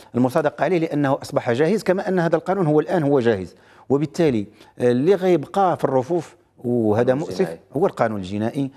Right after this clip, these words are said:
Speaker 1: بالنظر لاختلاف على مستوى، آه، الإطراء غير مشروع. هذه هي النقطة،
Speaker 2: آه.
Speaker 1: النقطة للأسف، هذه النقطة التي نقول، آه، جعل-، جعلت من مشروع القانون الجنائي يفوق ثلاث، تسع سنوات وهو في الرفوف.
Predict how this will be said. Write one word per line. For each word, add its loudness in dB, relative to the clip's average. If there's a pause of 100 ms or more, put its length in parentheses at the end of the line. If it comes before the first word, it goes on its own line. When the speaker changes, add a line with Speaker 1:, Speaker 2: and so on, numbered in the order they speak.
(160)
Speaker 1:
بالنظر 0
لاختلاف -2
على 0
مستوى، -2 (360)
آه، -8 (580)
الإطراء 0
غير 0
مشروع. -10 (180)
هذه 0
هي 2
النقطة، 0 (260)
Speaker 2:
آه. -8 (180)
Speaker 1:
النقطة 2
للأسف، -4
هذه 0
النقطة 0
التي 0
نقول، 0 (320)
آه، 0
جعل-، 2
جعلت 0
من 0
مشروع 0
القانون -4
الجنائي -2 (240)
يفوق -2
ثلاث، 0
تسع -10
سنوات 0
وهو 2
في -4
الرفوف. -4